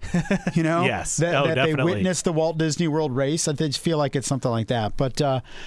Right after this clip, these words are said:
Speaker 2: yeah, Afonso Giafoni, um, from Sao Paulo, Brazil, born in, uh, nineteen sixty-eight. So Felipe Giafoni was his cousin. His cousin-in-law is Rubens Barrichello.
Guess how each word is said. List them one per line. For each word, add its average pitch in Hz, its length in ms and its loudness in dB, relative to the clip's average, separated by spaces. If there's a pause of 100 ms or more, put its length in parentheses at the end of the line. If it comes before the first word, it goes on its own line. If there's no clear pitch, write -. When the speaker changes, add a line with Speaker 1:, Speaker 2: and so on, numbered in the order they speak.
(180)
Speaker 2:
yeah, 170 160 2
Afonso 247 520 2
Giafoni, 196 800 2
um, 156 460 2
from 170 280 0
Sao 185 220 0
Paulo, 165 400 0
Brazil, 123 720 0
born 139 220 0
in, 131 260 0
uh, 123 240 0
nineteen 135 400 0
sixty-eight. 120 640 0
So 135 300 0 (200)
Felipe 180 380 0
Giafoni 196 680 2
was 180 120 0
his 185 160 -2
cousin. 139 500 0 (200)
His - 200 0
cousin-in-law 175 1120 2 (220)
is 143 180 0
Rubens 185 340 2
Barrichello. 165 720 0